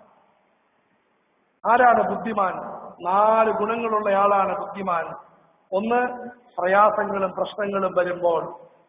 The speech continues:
അള്ളാഹു നമ്മളെ കാത്തുരക്ഷിക്കുമാറാകട്ടെ. രോഗം വന്നു, അല്ലെങ്കിൽ കുടുംബത്തിൽ മരണം സംഭവിച്ചു, നമ്മുടെ കച്ചവട കാര്യങ്ങളിൽ കുറച്ച് ഞെരുക്കമുണ്ടാകുന്നു,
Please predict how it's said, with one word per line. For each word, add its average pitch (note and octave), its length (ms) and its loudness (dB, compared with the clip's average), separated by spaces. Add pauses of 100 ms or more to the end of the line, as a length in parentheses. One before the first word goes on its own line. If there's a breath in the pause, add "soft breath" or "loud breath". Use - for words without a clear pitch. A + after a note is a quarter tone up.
(460)
അള്ളാഹു F#3 300 4
നമ്മളെ F3+ 240 0
കാത്തുരക്ഷിക്കുമാറാകട്ടെ. F3 1300 -2 (140)
രോഗം G3+ 440 2
വന്നു, F3 300 -4 (800)
അല്ലെങ്കിൽ F#3+ 360 -2
കുടുംബത്തിൽ G3 540 -4
മരണം G3 360 0
സംഭവിച്ചു, F#3 580 -4 (1400)
നമ്മുടെ G3 240 2
കച്ചവട G3+ 420 2
കാര്യങ്ങളിൽ F#3+ 460 0
കുറച്ച് F#3+ 300 -6
ഞെരുക്കമുണ്ടാകുന്നു, G3+ 1040 2